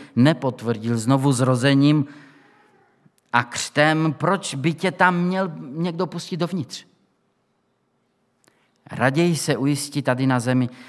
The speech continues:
dokud je milost, že nejsi jenom blízko království, ani u dveří dokonce, ale že jsi vstoupil dovnitř.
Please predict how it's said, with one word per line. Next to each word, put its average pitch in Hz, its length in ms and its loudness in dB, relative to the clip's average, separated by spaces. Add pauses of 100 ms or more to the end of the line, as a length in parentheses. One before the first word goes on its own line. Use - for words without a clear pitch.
(180)
dokud 139 280 -2
je 175 80 4
milost, 165 440 4
že 143 140 4
nejsi 160 680 2 (600)
jenom 175 420 6
blízko 175 520 2
království, 165 720 0 (540)
ani 202 360 2
u 208 140 -2
dveří 160 540 2
dokonce, 156 580 2
ale 143 380 2 (2000)
že 110 180 -6
jsi - 180 -6
vstoupil 127 640 0
dovnitř. 101 580 -10